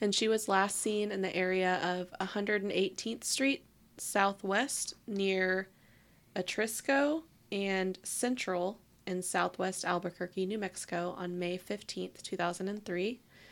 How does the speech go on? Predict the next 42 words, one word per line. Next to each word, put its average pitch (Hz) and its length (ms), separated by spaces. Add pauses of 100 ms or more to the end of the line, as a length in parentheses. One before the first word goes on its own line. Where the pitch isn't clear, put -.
(600)
Deputies 190 480
said 180 280
that - 140
she 185 200
lived 165 260
a, 170 60
quote, 165 320
"high-risk 185 580
lifestyle" 180 960
and 175 140
may 170 100
have 170 140
had 175 240
gang 170 320
ties, 156 680 (520)
and 180 120
she 196 200
had 180 240
been 170 180
convicted 170 540
of 156 100
prostitution 202 760
once, 190 520
and 175 100
according, 180 420 (300)
according 180 380
to 170 100
court - 220
records. 170 560 (1500)
So 202 300
sometime 196 920
between 185 380
two 180 120
thousand 170 380
three 190 280
and 175 140
two 180 140
thousand 160 400
five, 165 640
an 170 180
unknown 165 420
person 160 600